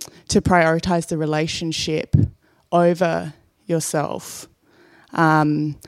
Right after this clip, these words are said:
because that wedding is so important to you over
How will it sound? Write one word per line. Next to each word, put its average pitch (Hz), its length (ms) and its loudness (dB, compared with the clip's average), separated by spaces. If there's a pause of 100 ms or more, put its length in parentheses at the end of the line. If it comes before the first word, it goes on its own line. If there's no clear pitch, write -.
(140)
because 185 340 4
that 175 200 0
wedding 170 400 2
is 160 120 -2
so 175 380 2
important 160 640 -2
to 165 140 -2
you 160 400 -4 (100)
over 156 580 0